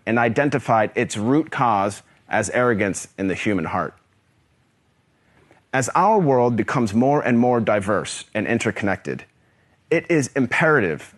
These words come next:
that we strive to follow the teachings of Prophet Muhammad. I am not a Muslim myself,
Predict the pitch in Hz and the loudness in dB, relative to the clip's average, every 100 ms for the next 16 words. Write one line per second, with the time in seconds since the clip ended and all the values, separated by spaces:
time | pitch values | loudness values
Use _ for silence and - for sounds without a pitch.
0 | _ - 110 104 135 139 - 139 117 107 | _ -4 -2 2 0 0 -2 0 2 2
1 | 98 - - 107 - 143 143 113 98 - | 0 -6 -6 -4 0 2 2 0 -2 -2
2 | 98 90 85 - - _ _ _ _ 101 | -2 -4 -6 -8 -16 _ _ _ _ -4
3 | - - 110 110 98 95 101 71 - _ | -2 -2 -2 -2 -4 -2 -4 -6 -14 _
4 | _ _ _ _ _ _ _ _ _ _ | _ _ _ _ _ _ _ _ _ _
5 | 123 143 143 160 - 123 139 - 135 117 | 0 2 4 2 2 2 2 0 0 0
6 | 104 - 110 87 - - | 0 0 -2 -2 -6 -20